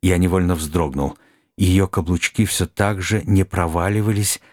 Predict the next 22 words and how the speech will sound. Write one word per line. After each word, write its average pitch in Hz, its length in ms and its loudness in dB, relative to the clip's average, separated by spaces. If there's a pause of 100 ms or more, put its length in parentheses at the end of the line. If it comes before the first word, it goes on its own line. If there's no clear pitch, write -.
(160)
она 104 200 4
словно 95 420 2
плыла 92 560 0
над 73 260 -4
вязкой, 87 600 -2
жадной 82 600 -2
пастью 76 600 -4
свалки. 67 760 -4 (420)
И 117 80 0
та 98 240 0
ничего 92 600 2
не 85 120 2
могла 78 320 0
с - 100 -6
ней 76 140 0
поделать. 71 600 -4 (1000)
"Дай 98 200 0
руку". - 460 -6 (1000)
Я 87 260 0
протянул 87 540 0
правую 78 520 -2
ладонь. 67 440 -4